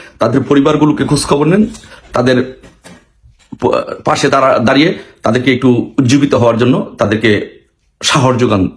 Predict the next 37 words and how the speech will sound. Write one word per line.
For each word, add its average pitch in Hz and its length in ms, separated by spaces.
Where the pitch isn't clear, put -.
তাদেরকে 127 280
আর্থিকভাবে 131 420
একটু 123 120
সহযোগিতা 113 460
করুন। 101 280
ভাই, 135 100
এত 170 100
টাকা 180 220
তো 175 80
দরকার 156 300
নাই, 117 120
জীবনে 139 260
তো 139 80
এত 127 120
টাকা 160 220
দরকার - 260
নাই। - 120
কত 180 140
টাকা 180 220
লাগে 147 180
ভাই? 220 140
আমাদের 160 240
তো 160 80
এত 160 100
টাকা 170 200
নাই, 120 120
কোটি 151 160
কোটি 123 180
টাকা 123 180
নাই। 92 160
কই, 165 160
আমরা 147 180
তো 143 100
ভালো 127 200
আছি, 123 180
রাজনীতি 123 360
করতেছি, 120 460